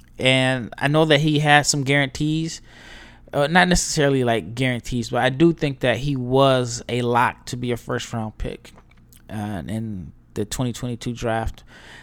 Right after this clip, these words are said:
Didn't necessarily like his position, but wanted to come back and put himself in position to be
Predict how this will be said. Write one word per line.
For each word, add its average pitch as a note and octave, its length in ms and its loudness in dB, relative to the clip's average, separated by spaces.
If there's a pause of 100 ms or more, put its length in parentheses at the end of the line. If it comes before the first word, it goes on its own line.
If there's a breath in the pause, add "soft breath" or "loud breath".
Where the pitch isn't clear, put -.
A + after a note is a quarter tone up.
(100)
Didn't C#3 220 2
necessarily B2+ 540 -2
like A#2 280 0
his A#2 140 -8
position, A#2 800 -8
but A2+ 220 -2
wanted A#2+ 200 -4
to A#2+ 80 -8
come A#2 220 -10
back A2+ 320 -6
and A2 340 -10
put B2 100 -6
himself A#2+ 460 -6
in G3 180 4
position A#2 460 -6
to A#2 60 -12
be A#2 320 -10